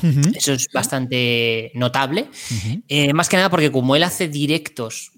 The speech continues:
Speaker 2: constantemente, de hecho, si no recuerdo mal, hace uno cada día de lunes a viernes o
Speaker 1: Ujú.
Speaker 2: así, o sea, o a sábado, no sé, hace muchos directos.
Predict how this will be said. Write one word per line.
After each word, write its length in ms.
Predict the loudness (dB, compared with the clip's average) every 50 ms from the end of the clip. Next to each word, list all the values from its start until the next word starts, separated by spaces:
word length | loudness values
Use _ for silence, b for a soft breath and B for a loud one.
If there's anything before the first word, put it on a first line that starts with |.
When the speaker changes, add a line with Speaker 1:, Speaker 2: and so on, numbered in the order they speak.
| _ _ _ _
Speaker 2:
constantemente, 840 | -10 -8 -8 -6 -8 -6 -4 -4 -4 -2 -4 -4 -4 -4 -4 -4
de 80 | -4 -4
hecho, 300 | -4 -6 -6 -8 -10 -6
si 220 | -6 -4 -2 0 0
no 80 | 0
recuerdo 320 | 0 0 0 -2 -2 0 2
mal, 160 | 2 2 2
hace 560 | 2 0 0 0 2 2 4 2 2 0 -4 -4
uno 320 | -2 -2 0 0 0 0
cada 320 | 0 0 2 2 2 0
día 800 | 0 -2 0 2 2 2 2 2 2 2 2 2 0 0 -2 -4 -8 -10
de 280 | -10 -6 -4 -2 -2
lunes 400 | 0 0 0 0 2 2 2 2
a 300 | 2 0 0 0 -2 -4
viernes 580 | -4 -2 -2 -2 -2 -2 -6 -8 -8 -8 -6 -6
o 80 | -4
Speaker 1:
Ujú. 240 | -4 -4 -2 -2 -2
Speaker 2:
así, 300 | -2 -2 -4 -4 -4 -6
o 60 | -6
sea, 200 | -2 0 2 2
o 100 | 4 4
a 100 | 2 2
sábado, 400 | 2 0 0 0 0 0 -2 -2
no 100 | -4 -4
sé, 140 | -6 -6 -6
hace 160 | -6 -6 -4
muchos 320 | -4 -4 -4 -4 -6 -6 -6
directos. 420 | -6 -6 -8 -6 -6 -8 -10 -8